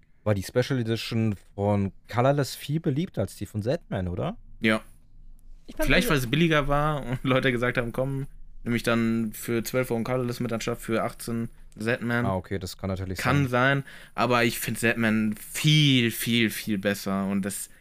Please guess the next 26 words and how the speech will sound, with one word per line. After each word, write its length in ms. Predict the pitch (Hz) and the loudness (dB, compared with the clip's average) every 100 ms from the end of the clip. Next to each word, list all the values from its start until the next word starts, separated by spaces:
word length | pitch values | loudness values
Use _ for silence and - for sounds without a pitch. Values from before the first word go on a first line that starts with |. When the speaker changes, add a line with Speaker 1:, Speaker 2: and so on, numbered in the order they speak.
| - - - | -20 -20 -12
Speaker 2:
das 160 | - | -6
könnte 220 | - 160 | 0 0
wirklich 180 | 143 147 | 0 -2
so 100 | - | 0
eine 100 | 127 | 0
Lizenz 320 | 117 113 123 | 2 0 -2
des 120 | 120 104 | -2 0
Jahres 320 | 107 117 95 | 2 2 -2
sein, 240 | 95 95 | -2 0
Alter. 460 | 90 92 101 98 107 | -2 -6 -2 -4 -4
Vor 140 | - 117 | -2 0
allem, 100 | 120 | 0
ich 60 | |
freu 160 | - 113 | -2 -2
mich 160 | 110 | -2
richtig 200 | 110 123 | -2 -2
auf 80 | 120 | -2
den 60 | 110 | -6
zweiten, 280 | - 117 113 | -4 -2 0
wie 60 | |
du 80 | 110 | -2
schon 160 | 104 110 | -2 -2
gesagt 260 | 110 117 | -2 -2
hast, 140 | 110 - | -6 -6
der 80 | 98 | -6
Cliffhanger 540 | - 131 - 110 123 | -6 -8 -4 -6 -6